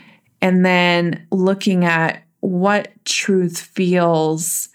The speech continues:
more connected with my soul, right, versus my ego parts, that carries a whole different energetic space around it. And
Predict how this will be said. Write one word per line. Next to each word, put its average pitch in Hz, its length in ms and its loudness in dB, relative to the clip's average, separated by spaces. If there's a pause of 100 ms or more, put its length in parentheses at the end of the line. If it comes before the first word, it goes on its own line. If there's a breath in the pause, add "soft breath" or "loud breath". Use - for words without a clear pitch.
(500 soft breath)
more 175 300 0
connected 170 580 -2
with 160 240 -2
my - 140 -2
soul, - 760 -2 (680)
right, 165 300 0
versus 165 520 -2
my 156 140 -2
ego 160 340 -2
parts, - 600 -8 (720 loud breath)
that 247 180 -2
carries 277 460 -2
a 208 80 2
whole 190 360 -2
different 180 380 -4
energetic 165 480 -2
space 165 400 -4
around - 300 -4
it. - 240 -8 (640 loud breath)
And 190 480 0